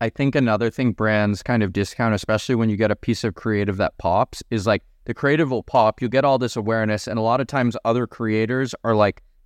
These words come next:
following and looking for content that's popping to create more content around it. And then you've got people who are, like, reduplicating, just redoing entire content pieces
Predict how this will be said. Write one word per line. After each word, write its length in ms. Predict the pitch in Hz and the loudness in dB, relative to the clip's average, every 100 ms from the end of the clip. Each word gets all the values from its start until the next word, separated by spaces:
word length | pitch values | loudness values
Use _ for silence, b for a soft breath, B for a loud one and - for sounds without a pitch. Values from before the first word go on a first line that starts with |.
| _ | _
following 500 | 131 123 127 127 123 | 4 6 4 2 2
and 140 | 117 113 | 2 2
looking 280 | 117 139 | 2 0
for 140 | 113 117 | 0 -2
content 460 | - 117 110 117 | 0 0 2 0
that's 160 | 90 - | 0 -2
popping 420 | - 113 - 143 | 2 2 2 0
to 80 | 127 | 0
create 320 | - 120 113 | 0 0 0
more 160 | 113 107 | 0 0
content 400 | 113 107 - 95 | 0 0 -2 -4
around 440 | 95 95 98 107 120 | -4 0 0 2 0
it. 180 | 147 - _ _ - | -2 -4 _ _ -2
And 120 | 123 | 0
then 140 | 123 | 0
you've 160 | 123 110 | 0 2
got 240 | 123 113 | 2 2
people 300 | - 127 127 | 2 -2 -2
who 100 | 117 | 0
are, 100 | 120 | 0
like, 220 | 110 104 - | 2 0 -2
reduplicating, 1080 | 113 98 147 - 139 - 135 127 123 120 117 _ _ - | -4 0 -2 0 -2 -2 -2 0 0 -2 -4 _ _ -6
just 280 | 113 - - | -6 -6 -14
redoing 640 | 117 117 120 101 120 120 120 | -2 2 2 4 2 4 2
entire 440 | 113 110 117 110 | 2 2 2 2
content 560 | - 131 123 131 110 - | 0 0 0 -2 -4 -2
pieces 640 | 127 117 123 113 110 92 | -4 -2 0 0 0 -2